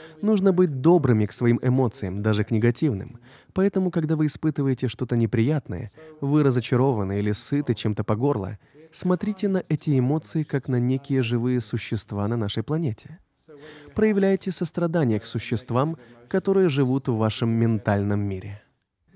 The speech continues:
Никогда не нужно быть жестокими. Мы должны быть мягкими по отношению к ним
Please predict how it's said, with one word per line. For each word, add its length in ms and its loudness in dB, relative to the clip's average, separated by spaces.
Никогда 640 4
не 120 4
нужно 320 4
быть 180 0
жестокими. 800 -4
Мы 180 2
должны 340 2
быть 360 0
мягкими 640 0
по 140 -4
отношению 520 -4
к 100 -16
ним 240 -12